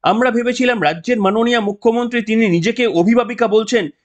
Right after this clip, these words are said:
তিনি বলছেন যে, "আমরা বড়, তোমাদের ক্ষমা করে দিয়েছি", অথচ মুখ্যমন্ত্রী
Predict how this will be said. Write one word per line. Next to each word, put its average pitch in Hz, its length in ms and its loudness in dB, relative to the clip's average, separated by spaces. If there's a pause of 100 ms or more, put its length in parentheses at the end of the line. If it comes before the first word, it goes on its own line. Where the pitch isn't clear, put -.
(160)
তিনি 208 180 0
বলছেন 208 460 0
যে, 226 140 0
"আমরা 202 360 0
বড়, 208 300 0
তোমাদের 220 400 0
ক্ষমা 196 300 0
করে 226 240 2
দিয়েছি", 214 420 -2 (300)
অথচ 247 280 0
মুখ্যমন্ত্রী 226 840 0